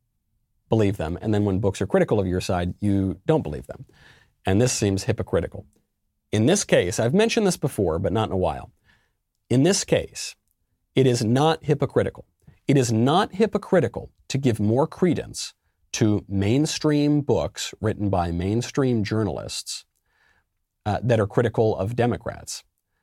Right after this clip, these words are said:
uh, when you wouldn't do the same thing for Republicans, because the people who wrote the book are on the same team as Joe Biden. N B C News, The Hill, the mainstream media are on the same team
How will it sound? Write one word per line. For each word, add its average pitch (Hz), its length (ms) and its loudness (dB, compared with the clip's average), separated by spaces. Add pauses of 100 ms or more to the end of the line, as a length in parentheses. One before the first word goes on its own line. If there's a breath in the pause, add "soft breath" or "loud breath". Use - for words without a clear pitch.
(640)
uh, 101 100 2
when 107 220 2
you 98 100 4
wouldn't 113 320 2
do 101 80 0
the 95 80 0
same 92 200 -2
thing 85 140 -4
for 87 180 -6
Republicans, 90 600 -4 (120)
because 110 840 -2 (800)
the - 60 -2
people 165 360 0
who 156 120 2
wrote 131 260 0
the 120 60 2
book 127 420 0 (100)
are 107 100 2
on 123 120 2
the 113 80 0
same 131 280 0
team 123 260 -2
as 95 100 -4
Joe 101 200 -2
Biden. 95 360 -2 (1800)
N 135 180 2
B 180 140 2
C 175 240 2
News, 131 560 0 (160)
The 117 180 2
Hill, 113 520 0 (400)
the 95 60 0
mainstream 160 600 2
media 117 420 0 (720)
are 131 200 4
on 143 180 2
the 143 80 2
same 175 400 0
team 113 480 -2